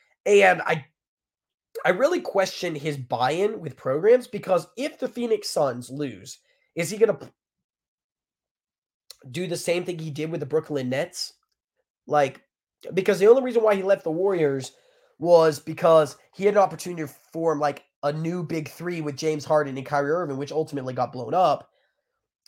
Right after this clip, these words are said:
I just, I don't have a whole lot of respect for Kevin Durant. That may be an unpopular opinion, but I really don't like him. And so I, what I will say is that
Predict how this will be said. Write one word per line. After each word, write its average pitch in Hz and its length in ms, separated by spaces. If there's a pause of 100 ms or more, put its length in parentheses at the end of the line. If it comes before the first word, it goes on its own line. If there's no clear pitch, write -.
(120)
I 208 140
just, 208 200
I 190 80
don't 220 120
have 196 100
a 185 60
whole 185 100
lot 185 140
of 165 40
respect 165 300
for 175 60
Kevin 170 240
Durant. 175 400
That 165 160
may 170 140
be 170 100
an 160 80
unpopular 151 480
opinion, 143 420
but 131 340
I 131 140
really 135 320
don't 127 160
like 117 220
him. 156 160 (580)
And 147 240
so 156 600 (1500)
I, 180 640 (240)
what 156 220
I 143 80
will 247 280
say 127 520
is 147 300
that 151 340